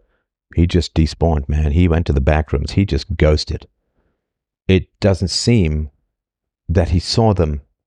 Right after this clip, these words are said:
again before his death in seventeen seventy-seven. So the mother's dead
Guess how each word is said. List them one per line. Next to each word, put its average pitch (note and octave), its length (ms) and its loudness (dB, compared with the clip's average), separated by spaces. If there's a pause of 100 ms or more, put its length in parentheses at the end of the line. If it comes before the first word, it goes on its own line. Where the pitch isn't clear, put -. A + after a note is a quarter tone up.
(240)
again D#2 560 0 (100)
before E2+ 280 2
his D2+ 140 -2
death E2 300 -2
in D2+ 140 -2
seventeen D#2 640 -2 (380)
seventy-seven. C#2+ 840 -2
So C#2+ 300 -2 (200)
the - 80 -4
mother's D#2 300 0
dead G2+ 320 0